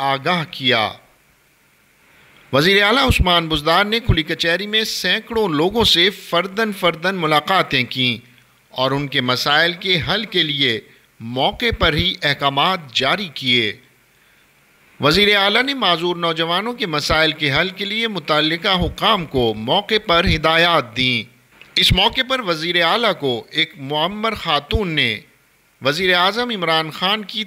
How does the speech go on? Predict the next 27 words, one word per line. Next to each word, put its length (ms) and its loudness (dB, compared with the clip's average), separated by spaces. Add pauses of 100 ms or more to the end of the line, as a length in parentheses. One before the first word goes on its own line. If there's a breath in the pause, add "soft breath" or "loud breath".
तस्वीर 520 -2
पेश 280 4
की। 220 0 (460)
वज़ीर 360 2
आला 260 2
उस्मान 420 0
बुज़दार 420 -2
ने 180 -4
अपनी 340 -4
वालदा 400 2
के 160 -6
साथ 340 0
आने 220 0
वाली 400 -2
बच्ची 360 -2
से 240 2
इजहार 720 0
शफकत 580 0
किया। 320 2 (600)
खातून 460 0
ने 160 0
वज़ीर 400 2
आला 280 2
को 240 -4
उनका 440 -4 (140)
पेंसिल 520 -2
स्केच 480 0